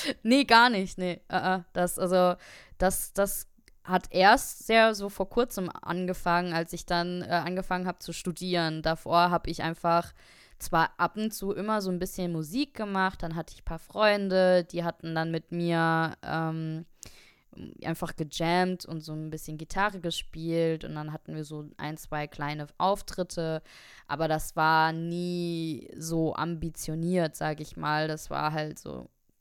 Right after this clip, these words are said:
ja, also ich wusste, ich wusste bis dahin auch nicht so, okay, das,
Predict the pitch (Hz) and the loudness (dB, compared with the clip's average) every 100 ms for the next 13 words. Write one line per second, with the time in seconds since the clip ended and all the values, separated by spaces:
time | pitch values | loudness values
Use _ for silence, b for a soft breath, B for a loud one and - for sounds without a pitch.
0 | - - 127 131 156 - 151 156 - 165 | -20 -18 -4 0 2 0 -2 -2 0 -2
1 | - 180 170 B B B 147 - 190 - | 2 4 4 B B B -10 -2 -2 -2
2 | 165 156 - 151 160 151 147 - 160 156 | -4 -4 0 2 2 0 -2 -2 -6 -6
3 | 160 156 - 156 165 165 151 | -4 -4 -2 0 0 0 -2